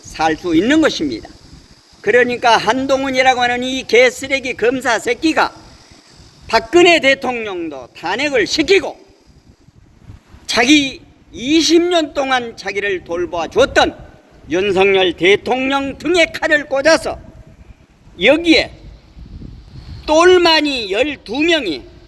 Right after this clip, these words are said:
탄핵을 시켰던 것입니다. 이천이십사 년 십이월 십사일 날, 그리고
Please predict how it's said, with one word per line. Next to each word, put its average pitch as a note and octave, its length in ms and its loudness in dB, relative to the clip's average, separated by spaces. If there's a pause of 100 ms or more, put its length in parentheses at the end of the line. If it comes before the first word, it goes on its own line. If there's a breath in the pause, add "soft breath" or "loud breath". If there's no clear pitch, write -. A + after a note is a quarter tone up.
(460)
탄핵을 F3+ 600 0
시켰던 C4+ 440 2
것입니다. D3+ 540 -4
이천이십사 A#3 840 -4
년 A#3 180 -2
십이월 C4 580 -2
십사일 C4 680 0
날, D#3 160 -2 (720 soft breath)
그리고 G#3 420 -2